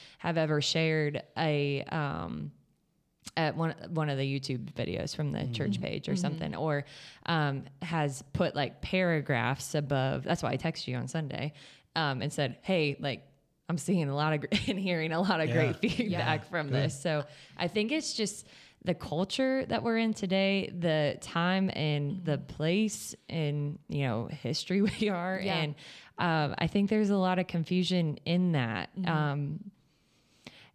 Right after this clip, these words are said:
Speaker 1: because there's a lot of confusion with identity in general.
Speaker 2: Yeah.
Speaker 1: And a lot of people wrap this up in that, and it kinda just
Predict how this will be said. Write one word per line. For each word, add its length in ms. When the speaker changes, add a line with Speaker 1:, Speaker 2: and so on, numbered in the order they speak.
Speaker 1:
because 260
there's 160
a 60
lot 160
of 80
confusion 680
with 280
identity 640
in 220
general. 640
Speaker 2:
Yeah. 100
Speaker 1:
And 160
a 100
lot 200
of 80
people 400
wrap 320
this 420
up 280
in 240
that, 300
and 100
it 60
kinda 320
just 300